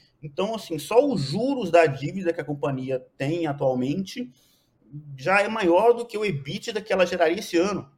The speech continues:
Então, assim, é uma situação realmente, um, um buraco muito fundo aqui da Oi. Então, essa, esse aqui é um segundo passo, na verdade, tá? É, agora, quando que ela deve entrar em recuperação judicial de fato?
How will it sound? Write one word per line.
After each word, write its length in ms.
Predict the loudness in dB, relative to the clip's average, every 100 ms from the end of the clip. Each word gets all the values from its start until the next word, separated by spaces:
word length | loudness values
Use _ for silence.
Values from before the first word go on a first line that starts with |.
| _
Então, 140 | -4
assim, 380 | -4 -2 0 2
é 40 | 2
uma 260 | -2 -6
situação 400 | -4 -2 -2 -2
realmente, 540 | -2 0 -2 -6 -8 -8
um, 240 | -6 -8 -10
um 80 | -8
buraco 340 | -2 -2 -4 -6
muito 480 | -4 -2 -4 -6
fundo 320 | -10 -6 -4 -4
aqui 160 | -4
da 140 | 0 2
Oi. 260 | 2 0 -6 -20 -20 _
Então, 400 | -4 0 2 2
essa, 340 | 2 0 2 4 6 6 2
esse 220 | -4 -6
aqui 120 | -6 -4
é 60 |
um 60 | -4
segundo 360 | -2 -2 -2
passo, 380 | 0 2 2 0
na 80 | 0
verdade, 420 | 4 6 4 2 -6 _ _
tá? 260 | 2 2 -2 -16 -2
É, 640 | 4 8 8 6 4 2 2
agora, 520 | 4 6 8 6 6 2
quando 220 | -2 0
que 80 | 2
ela 120 | 2
deve 560 | 4 4 4 2 0 -2
entrar 400 | -2 0 2 2
em 60 |
recuperação 840 | -2 -4 -2 2 0 0 -6 -4 -4
judicial 520 | -6 -12 -4 0 0
de 140 | -4
fato? 360 | -10 -10 -10